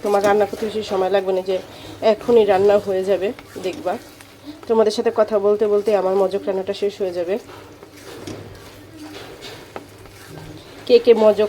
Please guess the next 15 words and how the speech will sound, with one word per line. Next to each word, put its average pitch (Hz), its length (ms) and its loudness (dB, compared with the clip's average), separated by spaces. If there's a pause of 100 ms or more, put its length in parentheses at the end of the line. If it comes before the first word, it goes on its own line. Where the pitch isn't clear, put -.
খাও 196 240 4
অবশ্যই 190 440 -2
কমেন্টস 196 460 -2
জানাবে। 185 440 -2 (2750)
আমার 214 200 4
ঘরে 214 200 2
কেউই 226 280 4
খায় 208 320 -2
না, 190 120 2
তারপর 214 480 0
ছোটো 214 260 -6
মেয়েকে 196 220 -2
বলেছি, 196 340 -4
"তুমি 208 200 0
খাবে, 185 340 -2